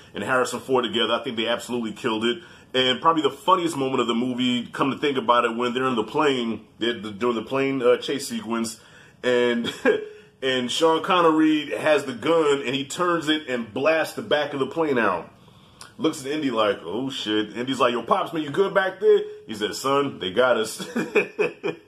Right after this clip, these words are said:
He tried to put it on the Nazis. The tank chase sequence, I think, rivals the truck chase in Raiders. I said rivals it, but that truck, uh, chase,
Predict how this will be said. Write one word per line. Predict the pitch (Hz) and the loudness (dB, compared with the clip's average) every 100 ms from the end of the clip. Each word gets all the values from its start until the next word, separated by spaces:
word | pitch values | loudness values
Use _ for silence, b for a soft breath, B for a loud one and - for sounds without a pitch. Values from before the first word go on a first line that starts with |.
| 175 - _ - B B - | -8 -8 _ -16 B B -6
He | |
tried | 220 220 | 0 2
to | 190 | 4
put | 208 | 2
it | 196 | 2
on | 185 | 2
the | 170 | 0
Nazis. | 185 185 160 147 131 110 B - | 2 2 2 -2 -2 -2 B -16
The | |
tank | - 190 202 165 | -8 -4 -2 0
chase | 185 180 | -2 -2
sequence, | - 269 160 170 151 | -6 -10 -4 0 2
I | 151 | 2
think, | 170 156 123 | 2 0 2
rivals | 156 156 143 139 | 4 4 0 -4
the | 120 | -4
truck | 117 123 120 | 0 2 2
chase | - 123 120 117 - B B - | -2 -2 -4 -6 -14 B B -4
in | 120 107 | -2 0
Raiders. | 147 139 120 117 | 0 0 -2 -2
I | 139 | -2
said | 170 135 | -2 0
rivals | 151 185 160 131 | 4 4 4 2
it, | 131 110 | 2 2
but | 117 127 123 B B - | 2 2 2 B B -2
that | 135 | -2
truck, | - 165 165 160 - 123 | 4 4 4 2 -4 4
uh, | 127 117 | 6 6
chase, | - 139 127 | 4 0 0